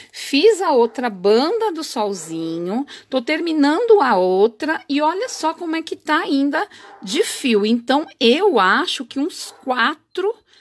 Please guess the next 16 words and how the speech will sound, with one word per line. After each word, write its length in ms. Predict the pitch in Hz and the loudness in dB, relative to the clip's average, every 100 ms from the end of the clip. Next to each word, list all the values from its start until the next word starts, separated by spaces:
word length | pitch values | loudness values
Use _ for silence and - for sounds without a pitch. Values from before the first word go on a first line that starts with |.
| _ | _
dá 240 | 185 208 - | -8 -6 -6
pra 180 | - 311 | -8 -12
fazer, 580 | - 508 - 254 143 - _ _ _ | -10 -12 -6 -4 -4 -8 _ _ _
tá? 320 | - 180 233 - _ _ _ _ _ _ _ _ _ 220 | -4 0 0 -2 _ _ _ _ _ _ _ _ _ -8
Eu 180 | 214 196 | -2 0
acho 300 | 180 202 - | 0 -2 -4
que 80 | - | -8
uns 200 | 302 - | -8 -10
quatro 480 | - 226 214 233 294 | -6 -4 -4 -6 -10
dá 220 | 247 254 | -6 -6
pra 160 | 247 294 | -6 -10
fazer. 480 | 403 453 294 139 - - - - _ _ _ _ _ _ _ _ _ _ _ _ _ _ _ _ _ _ _ _ _ _ _ _ _ _ _ - | -8 -6 -4 -4 -6 -20 -20 -20 _ _ _ _ _ _ _ _ _ _ _ _ _ _ _ _ _ _ _ _ _ _ _ _ _ _ _ -10
Vamos 320 | 175 175 240 | -8 -4 -2
lá. 220 | 180 - _ | -4 -6 _
Um, 680 | 165 156 151 151 175 240 392 - _ _ _ _ _ _ _ _ _ _ _ _ _ - | -8 -6 -4 -4 -2 -4 -4 -10 _ _ _ _ _ _ _ _ _ _ _ _ _ -20
dois, 1160 | 151 151 143 135 139 139 147 254 - - - | -12 -6 -6 -6 -4 -4 -4 -6 -10 -12 -14